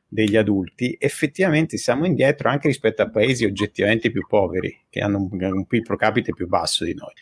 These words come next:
Questo effettivamente è un aspetto di, di cui, come dicevi tu, ma insomma osservavo anche prima, effettivamente si parla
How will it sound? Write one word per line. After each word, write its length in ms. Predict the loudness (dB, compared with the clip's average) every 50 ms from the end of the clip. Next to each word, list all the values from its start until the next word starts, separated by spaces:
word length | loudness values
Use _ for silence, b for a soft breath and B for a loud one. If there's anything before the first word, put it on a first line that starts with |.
| B B B
Questo 240 | -2 0 0 0
effettivamente 440 | -2 -2 0 2 2 2 4 2 2
è 40 | 2
un 60 | 2
aspetto 760 | 2 0 0 0 2 2 0 0 2 4 4 4 4 0 _ _
di, 320 | -12 -8 -6 -6 -4 -2 0
di 120 | 0 2
cui, 160 | 4 4 4
come 200 | 4 4 2 4
dicevi 300 | 2 2 2 2 0 0
tu, 140 | 2 0 2
ma 80 | 2 0
insomma 240 | 0 0 -2 -2
osservavo 360 | -2 -2 -2 -2 0 0 2 0
anche 200 | 0 -2 -4 -4
prima, 260 | -4 -2 -2 -2 -2
effettivamente 540 | -4 -4 -4 -2 0 0 0 0 0 -2 -2
si 120 | -4 -2
parla 460 | -2 -2 -2 -2 -2 -4 -4 -4 -4